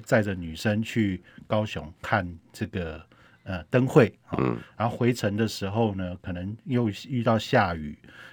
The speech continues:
Speaker 1: 然后又这个，因为可能又太累，就再撞死在这个路上。
Speaker 2: 嗯。
Speaker 1: 然后两个人死在田里面，哦，死，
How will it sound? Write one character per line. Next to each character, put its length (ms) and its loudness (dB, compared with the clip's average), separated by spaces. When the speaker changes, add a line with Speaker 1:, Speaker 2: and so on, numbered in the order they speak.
Speaker 1:
然 160 -4
后 300 2
又 320 0
这 160 -6
个， 300 -6
因 100 -4
为 80 -2
可 140 -12
能 120 -12
又 120 -6
太 200 0
累， 280 0
就 180 -6
再 140 -6
撞 260 -2
死 220 -12
在 280 -4
这 120 -14
个 100 -8
路 180 -6
上。 200 -6
Speaker 2:
嗯。 420 0
Speaker 1:
然 100 -2
后 60 0
两 220 0
个 100 -2
人 140 -4
死 180 -12
在 140 -4
田 260 -12
里 140 -14
面， 180 -14
哦， 120 -10
死， 240 -8